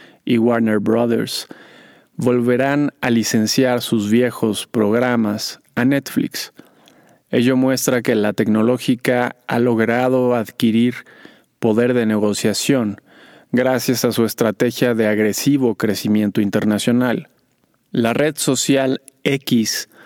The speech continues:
antes Twitter, dijo que probará el cobro de un dólar al año a los nuevos usuarios en Filipinas y Nueva Zelanda, con el propósito de mejorar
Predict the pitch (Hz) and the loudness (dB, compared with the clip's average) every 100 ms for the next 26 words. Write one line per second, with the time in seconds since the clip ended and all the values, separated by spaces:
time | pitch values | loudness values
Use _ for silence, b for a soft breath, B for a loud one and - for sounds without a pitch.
0 | B B - 127 120 113 - - - _ | B B -2 0 0 -2 -2 -10 -20 _
1 | 139 139 117 110 _ b b b b - | 0 2 0 -2 _ b b b b -2
2 | 127 - 123 127 110 - 110 110 113 127 | 0 0 0 0 0 0 0 2 0 0
3 | 131 - _ _ 113 101 - 131 127 123 | -2 -8 _ _ -2 -2 0 0 2 0
4 | 113 107 123 127 120 123 110 101 101 113 | 2 2 2 2 2 2 2 2 2 2
5 | 117 107 104 B B B B 120 107 104 | 0 0 -2 B B B B -2 0 2
6 | 113 123 131 135 127 113 - 117 117 127 | 2 2 2 0 0 -4 0 0 2 2
7 | 127 123 - - 104 - 104 101 - 135 | 0 -2 -4 -4 -2 0 0 0 2 2
8 | 135 139 131 - - 120 107 104 107 - | 2 0 -4 -10 -2 0 2 0 -2 0
9 | 131 143 151 127 104 - B B B B | 0 0 0 -2 -4 -10 B B B B
10 | B B 113 107 101 101 110 104 95 131 | B B -2 0 0 0 -2 -2 0 -2
11 | 120 131 123 120 117 - 117 110 107 - | 0 -2 0 0 0 -2 -2 0 0 -2
12 | 123 113 - - 113 113 120 120 - | -2 0 -2 0 0 2 -2 -4 -12